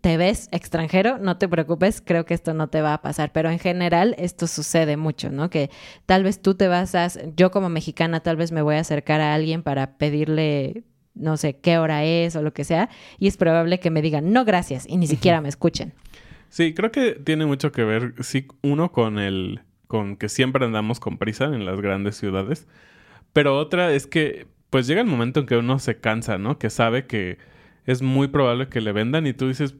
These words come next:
Speaker 2: "Pues, yo no quiero comprar nada en la calle. Si yo necesito algo, yo voy y lo consigo", ¿no? Normalmente, eh, pues, aparte son el tipo de cosas que, pues, no, no necesitas mucho, ¿no?
Speaker 1: Ujú.
Speaker 2: Entonces, puedes llegar a ser algo molesto, pero bueno, es parte de lo que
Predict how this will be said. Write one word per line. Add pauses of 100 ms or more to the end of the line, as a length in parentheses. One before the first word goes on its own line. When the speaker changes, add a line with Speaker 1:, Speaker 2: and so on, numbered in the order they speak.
(120)
Speaker 2:
"Pues, (380)
yo
no
quiero
comprar
nada
en
la
calle.
Si
yo
necesito
algo,
yo
voy
y
lo
consigo",
¿no? (440)
Normalmente,
eh, (100)
pues, (400)
aparte
son
el
tipo
de
cosas
que, (400)
pues,
no,
no
necesitas
mucho,
¿no?
Speaker 1:
Ujú.
Speaker 2:
Entonces, (460)
puedes
llegar
a
ser
algo
molesto,
pero
bueno,
es
parte
de
lo
que